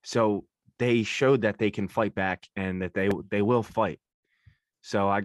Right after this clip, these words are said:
I, I'll give them credit for the win, but that, it really screws us, man, because I don't know if you guys agree, but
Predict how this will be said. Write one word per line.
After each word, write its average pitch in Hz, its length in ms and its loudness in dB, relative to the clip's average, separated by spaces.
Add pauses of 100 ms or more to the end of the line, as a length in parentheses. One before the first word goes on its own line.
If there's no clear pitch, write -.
I, 104 180 -6
I'll 107 120 -2
give 135 200 -2
them 120 100 -4
credit 151 220 0
for 110 100 -6
the 101 80 0
win, 117 260 0
but 95 80 -2
that, 92 160 -4 (320)
it 98 100 -6
really 117 220 0
screws 107 340 -2
us, 120 220 -2
man, 87 260 -6 (720)
because 101 600 0 (680)
I 101 80 0
don't 127 100 0
know 123 60 2
if 117 120 -2
you 110 60 -4
guys 110 220 0
agree, 117 360 0
but 92 320 -2